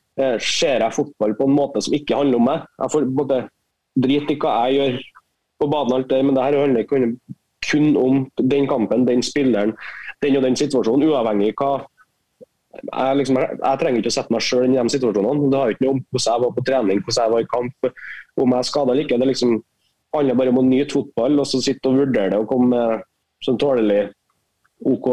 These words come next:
betraktninger på det. Så det gjør egentlig at, eh, eh,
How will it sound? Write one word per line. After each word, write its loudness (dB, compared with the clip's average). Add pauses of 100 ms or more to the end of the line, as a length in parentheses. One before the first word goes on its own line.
betraktninger -2
på 0
det. 0
Så 2 (1300)
det 0 (100)
gjør 2
egentlig 0
at, -6
eh, 2 (1040)
eh, 0